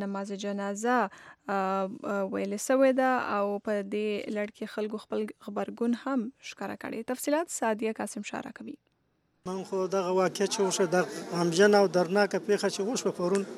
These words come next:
Speaker 2: په کندهار کې، او زمونږ لوړپوړي درې چارواکي پکې شهیدان شول. موږ دا غندو او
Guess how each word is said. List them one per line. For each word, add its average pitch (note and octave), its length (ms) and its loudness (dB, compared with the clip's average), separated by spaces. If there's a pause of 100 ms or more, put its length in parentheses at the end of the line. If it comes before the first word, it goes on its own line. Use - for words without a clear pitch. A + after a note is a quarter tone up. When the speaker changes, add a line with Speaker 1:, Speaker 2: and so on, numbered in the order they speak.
(580)
Speaker 2:
په E3+ 60 -4 (140)
کندهار F3 500 6
کې، D#3+ 140 -6 (680)
او E3+ 140 0 (100)
زمونږ G#3+ 480 2 (400)
لوړپوړي F#3+ 440 4 (100)
درې G#3+ 140 8 (100)
چارواکي G#3 500 4
پکې F3+ 240 -2
شهیدان G3 500 4
شول. F3 160 -2 (720)
موږ G#3 160 4 (180)
دا G#3 80 8 (140)
غندو A3 420 2 (1000)
او F3 80 2